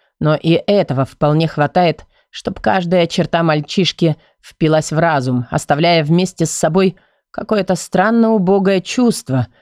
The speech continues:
чего-то существенного, не поддающегося определению. В самом деле похож на меня.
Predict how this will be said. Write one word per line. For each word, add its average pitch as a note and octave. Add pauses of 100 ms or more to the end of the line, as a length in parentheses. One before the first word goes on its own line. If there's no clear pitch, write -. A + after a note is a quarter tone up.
(160)
чего-то C#3+
существенного, C3+ (320)
не D3+
поддающегося E3
определению. D3 (640)
В -
самом G#3+
деле G3
похож -
на C#3+
меня. C3+